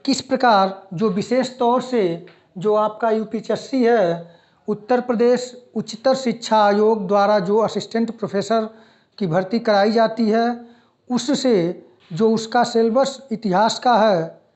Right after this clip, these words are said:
वह जहाँ से प्रारंभ होता है वहाँ से हम लोग अपनी बात प्रारंभ किए हैं। उसमें सबसे पहले इस्लाम का उदय और इस्लाम का भारत में जो आगमन हो रहा है आक्रमणकारी के रूप में, उससे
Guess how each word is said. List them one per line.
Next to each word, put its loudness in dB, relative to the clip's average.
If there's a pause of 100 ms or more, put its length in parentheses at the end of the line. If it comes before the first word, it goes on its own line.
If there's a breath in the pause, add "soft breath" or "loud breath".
(360)
वह 2 (560)
जहाँ 0
से -4
प्रारंभ 2
होता 0
है 0 (100)
वहाँ 0
से -2
हम -2
लोग 0
अपनी -2
बात -2
प्रारंभ 2
किए 2
हैं। -2
उसमें 0 (120)
सबसे -4
पहले 2 (420 loud breath)
इस्लाम 2
का 4
उदय 2 (400)
और 2
इस्लाम 0
का 2
भारत -2
में 2
जो 0
आगमन 2
हो 0
रहा 4
है 4
आक्रमणकारी -2
के -2
रूप -2
में, 2 (400 loud breath)
उससे 0